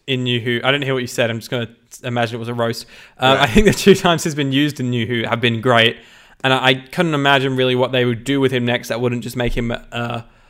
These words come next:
Speaker 1: a stereotypical villain. You know, like, this is obviously the big comeback for him, um, and you kind of get away with it maybe just being a stereotypical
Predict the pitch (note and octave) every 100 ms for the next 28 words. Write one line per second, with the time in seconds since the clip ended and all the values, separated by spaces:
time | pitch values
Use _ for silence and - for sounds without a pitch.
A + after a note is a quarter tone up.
0 | _ _ _ B2 A#2+ A#2 C#3 A#2+ A#2+ A#2
1 | G#2+ A#2 A#2 A2+ A#2+ A#2+ B2 A#2+ - -
2 | - C#3+ C#3+ C#3+ C#3 C3 B2+ C3 A#2 B2+
3 | - C3+ C3+ B2+ - C3+ B2+ B2 A#2+ -
4 | - _ _ - B2+ A#2+ A#2 A#2 B2+ B2+
5 | C#3+ C3 A#2 C3 B2 B2 A#2+ A2+ A#2 A#2+
6 | A2+ A2+ A2+ - A#2+ A2+ A2 G#2+ B2 A2+
7 | A2 G#2+ - A2+ A2